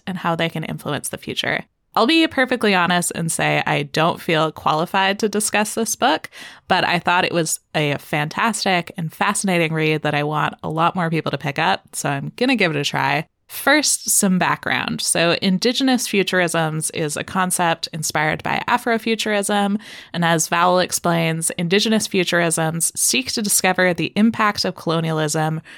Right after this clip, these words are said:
remove its psychological baggage, and recover ancestral traditions. Despite the name,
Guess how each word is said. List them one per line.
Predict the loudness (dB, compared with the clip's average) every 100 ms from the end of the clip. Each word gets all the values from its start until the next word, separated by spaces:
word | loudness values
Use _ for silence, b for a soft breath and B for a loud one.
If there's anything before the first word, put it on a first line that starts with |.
| B 0
remove | 4 4 4
its | 2 0
psychological | -2 0 2 2 0 -6 -2
baggage, | 0 2 2 0 -2 -4
and | -4 -2
recover | -2 -2 0 0
ancestral | 0 -2 -2 -2 -4 -6
traditions. | -6 -4 -4 -4 -6 -6 -6 -8 _ 0
Despite | 0 4 2 4
the | 4
name, | 4 4 2